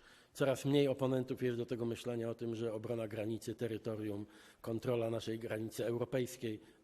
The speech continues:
y, y, granic narodowych staje się jakby takim wspólnym myśleniem. Y, nie wszyscy są zachwyceni, y, m, polskimi,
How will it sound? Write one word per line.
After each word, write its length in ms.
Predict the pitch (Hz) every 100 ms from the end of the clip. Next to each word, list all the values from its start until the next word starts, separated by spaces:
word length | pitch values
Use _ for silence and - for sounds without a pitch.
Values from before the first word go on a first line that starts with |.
| -
y, 40 | 101 107 101 104 - 107 104 104
y, 40 |
granic 320 | 101 113 110 113
narodowych 500 | 110 110 117 113 - - - - _ _ -
staje 320 | 143 - 135 123
się 120 | 143
jakby 220 | 131 135
takim 300 | 139 127 143 - 156
wspólnym 420 | 135 - 156 117 95
myśleniem. 520 | 82 98 85 73 78 _ - - - - -
Y, 300 | 131 120 120 131
nie 120 | 147
wszyscy 300 | 175 - 139
są 200 | 143 127
zachwyceni, 760 | 127 - 135 - 139 131 123 - - - - 147
y, 280 | 127 117 120 - - _ _ _ _ - -
m, 200 | 127 117
polskimi, 720 | 135 123 - 151 135 123 120